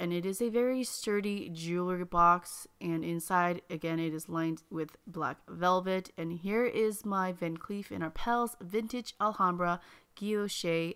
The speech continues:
necklace, and it is just so beautiful. But yeah, once you take out this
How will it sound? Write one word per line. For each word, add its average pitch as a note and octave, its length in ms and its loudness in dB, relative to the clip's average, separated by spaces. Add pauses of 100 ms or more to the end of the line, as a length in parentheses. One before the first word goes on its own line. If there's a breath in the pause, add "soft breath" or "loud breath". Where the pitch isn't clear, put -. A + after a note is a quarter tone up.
(100)
necklace, D#3+ 800 -6
and D#3+ 100 -2
it E3+ 180 0
is E3 220 -6
just D#3 400 -4 (100)
so E3 680 0 (240)
beautiful. E3 560 -6
But - 200 -4
yeah, G#3+ 240 2 (360 loud breath)
once G3+ 340 0
you A#3+ 260 -4 (120)
take G3+ 160 -4
out F#3 240 0
this F3 280 -2